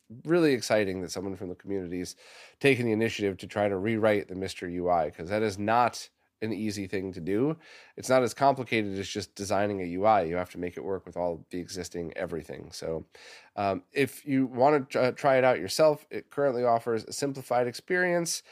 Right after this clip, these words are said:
and, uh, not all features f-, of Mister are available, but I would definitely, if you're interested in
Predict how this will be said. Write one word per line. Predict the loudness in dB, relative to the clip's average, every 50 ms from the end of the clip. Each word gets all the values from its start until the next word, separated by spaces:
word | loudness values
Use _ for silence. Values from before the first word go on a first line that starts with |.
| -20 -20 -20 -12 _
and, | -4 -2 -2 -2 -4 -6 -8 _ _ _ _ -14 -2 0
uh, | 2 4 4 2 0 -4 -12 _ _ _ _ _ _ _ _ _ -4
not | 2 4 4 4 4 2 0 _ _ -4
all | 0 4 4 6 6 4
features | 2 -2 -4 -4 -4 -4 -4 -2 -2 0 0 0 -2 -4 -8 -12 _ -16
f-, | -8
of | -4 -2 -2 -2 -2
Mister | -4 -4 -4 -2 -2 -2 -2
are | 0 -2 -2
available, | 0 2 2 2 2 2 2 2 0 0
but | 2 2 0 0 0 -4 _ _ _ _ _ _ _ _ 2
I | 4 4
would | 4 4 4
definitely, | 4 4 2 2 0 -2 0 0 0 -2 -2 -4
if | -6 -6 -2
you're | 0 0
interested | 0 0 -2 -6 -6 -4 -4 -4
in | -4 -4 -6 -6 -8 -10